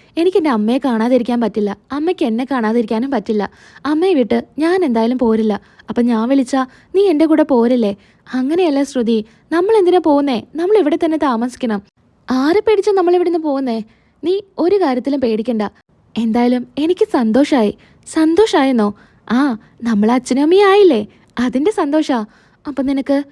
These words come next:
കുഞ്ഞ് നഷ്ടപ്പെട്ടതില് സങ്കടമില്ലേ?" "അതെനിക്ക് സങ്കടമുണ്ട്. എന്നാലും ഞാനും നീയും അച്ഛനും അമ്മയും ആയില്ലേ, അതിൻ്റെ സന്തോഷമുണ്ട്." "നീ എന്താ പറഞ്ഞു വരുന്നേ?" "നീ എന്ന് പറഞ്ഞല്ലോ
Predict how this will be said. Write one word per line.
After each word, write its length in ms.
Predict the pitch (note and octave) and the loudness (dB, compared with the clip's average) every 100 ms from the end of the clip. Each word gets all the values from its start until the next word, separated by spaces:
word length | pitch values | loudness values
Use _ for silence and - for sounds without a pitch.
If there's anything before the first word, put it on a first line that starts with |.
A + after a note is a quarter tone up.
| _ - | _ -4
കുഞ്ഞ് 300 | C4+ A3+ C#4+ | -2 0 0
നഷ്ടപ്പെട്ടതില് 640 | D4+ - F4+ D#4+ D#4+ D#4 D#4 D#4 _ - | -2 -2 -2 0 2 2 2 -2 _ -4
സങ്കടമില്ലേ?" 640 | F#4+ F#4 G4+ G4 A#3+ A#3 G3 _ _ _ - | 0 2 4 4 4 0 -4 _ _ _ -8
"അതെനിക്ക് 420 | A3 G#3 G#3 A3 | -6 -4 -4 -2
സങ്കടമുണ്ട്. 560 | D#4 - C#4+ F4 C4 B3 D#4+ _ _ - | -2 0 2 2 2 0 -2 _ _ -6
എന്നാലും 420 | G#3+ G#3 G#3+ C4 C4+ - _ _ | -2 0 0 -2 -6 -20 _ _
ഞാനും 340 | A#3 A3 G#3+ A#3 | -2 0 0 0
നീയും 260 | C#4+ D4 D4+ - - | 2 0 -2 -10 -8
അച്ഛനും 400 | D#4 E4+ - A#4 | -6 -2 2 2
അമ്മയും 240 | F4 E4 D4 | 4 2 2
ആയില്ലേ, 360 | A3+ C4+ A3 G3+ _ - | 2 2 0 -2 _ -6
അതിൻ്റെ 340 | D#4+ F#4+ G#4+ A#4 | -4 0 0 2
സന്തോഷമുണ്ട്." 720 | C4+ G#3+ C4+ D#4+ E4 A3 G3 - _ _ - | 0 2 2 2 2 2 -2 -8 _ _ -8
"നീ 200 | A#3 C#4 | -4 -2
എന്താ 160 | E4 F#4+ | -2 -2
പറഞ്ഞു 340 | F4 A#3 A3 D4 | -2 -2 -2 0
വരുന്നേ?" 300 | D#4 C#4 C#4 - _ _ _ _ - | 0 -2 -6 -10 _ _ _ _ -6
"നീ 120 | A3+ A3 | -2 0
എന്ന് 160 | A#3 C#4+ | 2 2
പറഞ്ഞല്ലോ 500 | E4+ C4+ D4+ E4 C4 | 2 2 2 2 2